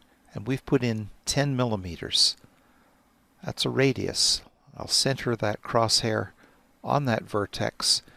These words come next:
and the circle shows the region over which nodes on the solid body will be attached.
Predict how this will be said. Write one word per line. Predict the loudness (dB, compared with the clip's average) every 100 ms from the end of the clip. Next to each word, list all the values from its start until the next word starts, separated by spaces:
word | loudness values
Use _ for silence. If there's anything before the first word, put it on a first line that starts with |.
| -20 -10
and | -6
the | 2
circle | 4 6 4 2 0 -4
shows | -8 0 2 2 0
the | -2
region | 0 0 0 -2 -4 _ -6
over | -4 -4
which | -2 -2 -2 -4
nodes | 2 4 4 2 -2
on | -2
the |
solid | 0 2 4 2 0
body | -2 -2 -6 -10 _ -20 -6
will | -2 0
be | 0
attached. | -2 -2 -4 -4 -6 -8 -8